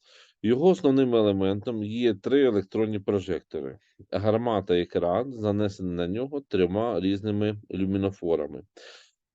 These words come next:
Якраз ці люмінофори мають різні спектральні характеристики. На відміну від ока, вони не поглинають, а випромінюють світло.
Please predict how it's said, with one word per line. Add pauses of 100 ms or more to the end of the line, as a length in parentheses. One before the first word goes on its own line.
(120)
Якраз
ці
люмінофори
мають
різні
спектральні
характеристики.
На
відміну
від
ока,
вони
не
поглинають,
а
випромінюють
світло.